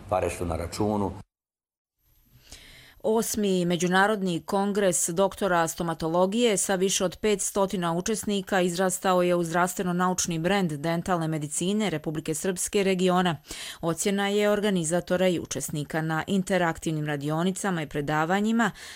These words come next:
Speaker 2: Bave se implantologijom, protetikom, digitalnim i mašinskim terapijama i ljepotom zuba.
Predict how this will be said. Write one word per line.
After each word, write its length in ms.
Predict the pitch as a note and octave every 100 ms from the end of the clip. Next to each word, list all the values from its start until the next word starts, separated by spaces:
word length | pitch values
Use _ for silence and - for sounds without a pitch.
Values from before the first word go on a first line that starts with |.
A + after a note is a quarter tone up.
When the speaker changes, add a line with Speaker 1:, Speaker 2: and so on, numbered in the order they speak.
| -
Speaker 2:
Bave 260 | C#3+ C#3+ -
se 260 | - D#3+
implantologijom, 960 | D3 D3+ D3+ D3 D3 E3 F3+ G#3+ A3+ F#3 -
protetikom, 880 | C#3 - - - F#3+ A#3 G3+ D#3
digitalnim 640 | D#3 A3 A#3 A3+ G#3 G#3 A3
i 80 | A3
mašinskim 600 | E3 D3+ E3+ D#3+ F#3 F#3
terapijama 680 | G3 E3 D3+ - D#3 D#3+ -
i 200 | F#3+ F3
ljepotom 560 | F3+ F#3+ - - C#3+ D3
zuba. 340 | D3 C#3 D3